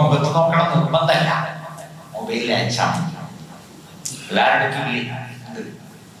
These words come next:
കളി തമാശകളൊക്കെ അയക്കലില്ലേ? ഉണ്ട്. ഫാമിലി ഗ്രൂപ്പുകളിലൊക്കെ പലജാതി വർത്താനങ്ങളും പറയാനില്ലേ? ഉണ്ട്. എന്നാൽ ഇതാ ഏറ്റവും ഇറച്ചി കഷ്ണമായ, കാമ്പായ, കഴമ്പായ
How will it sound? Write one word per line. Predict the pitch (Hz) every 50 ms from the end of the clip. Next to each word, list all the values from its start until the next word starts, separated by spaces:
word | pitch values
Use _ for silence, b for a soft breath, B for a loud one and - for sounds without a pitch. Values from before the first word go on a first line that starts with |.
| - - - - - - - -
കളി | 127 143 170 175 185
തമാശകളൊക്കെ | 196 190 190 190 185 185 - - 180 175 175 175 175 160 156
അയക്കലില്ലേ? | - 170 165 160 156 151 143 147 123 110 - - - - -
ഉണ്ട്. | 117 110 - - - - - - - - - - - - - - - - - - - - - - - - - -
ഫാമിലി | 147 151 170 190 190 190 190 190 190 190 185 160 - - - - - - - - - -
ഗ്രൂപ്പുകളിലൊക്കെ | 151 185 185 175 - 185 185 185 180 180 170 170 175 175 175 165 156 - - - - - - - - - - - - -
പലജാതി | 131 - - - 180 180 180 - 175 175 170 170 160 156 147
വർത്താനങ്ങളും | 139 139 - 160 165 165 165 165 175 175 175 170 175
പറയാനില്ലേ? | 165 165 160 160 165 160 160 156 147 - - - -
ഉണ്ട്. | - - - - - - - - - - - - - - - - - - -
എന്നാൽ | 120 117 139 139 139 135 135
ഇതാ | 135 131 127 127 127 131 131 131 - 127 127
ഏറ്റവും | 127 - - - 143 - 131 131 123 113
ഇറച്ചി | 113 117 117 123 - - - -
കഷ്ണമായ, | - 101 - - - 98 - - - - - - 170 170 - - - - - - - - - - - - - - - -
കാമ്പായ, | 156 160 175 165 170 165 165 - 160 156 156 151 151 151 151 151 - 147
കഴമ്പായ | 151 156 156 165 165 - - - 135 131 - - -